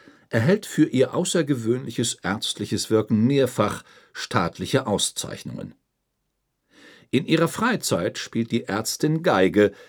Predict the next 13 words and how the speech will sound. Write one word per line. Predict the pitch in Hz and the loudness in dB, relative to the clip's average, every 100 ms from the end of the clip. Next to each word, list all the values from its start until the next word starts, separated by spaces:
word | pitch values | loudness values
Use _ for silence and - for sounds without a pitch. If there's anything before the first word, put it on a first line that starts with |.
| - - | -16 -2
im | 110 107 | 2 2
Dresdner | 104 127 131 - 123 127 | 2 2 0 0 2 4
Mozartorchester. | 123 139 120 - - 69 - 65 62 - 71 - - - _ _ _ _ _ _ _ _ _ _ _ - - - | 4 2 0 -2 -2 -4 -4 -6 -6 -8 -8 -8 -8 -14 _ _ _ _ _ _ _ _ _ _ _ -20 -20 -14
Bis | 113 | -6
ins | 127 - | -4 2
hohe | 151 160 | 2 4
Alter | 139 147 143 | 4 4 4
bewohnt | 131 131 156 147 | 2 2 0 0
sie | 143 | 0
die | 151 | 0
Familienvilla | - 165 160 143 110 101 101 101 101 | -2 0 4 4 6 4 4 4 4
in | 98 | 2
Dresden-Loschwitz. | 95 92 87 - 117 110 - - 60 - - | 2 2 2 2 2 2 0 -4 -8 -8 -10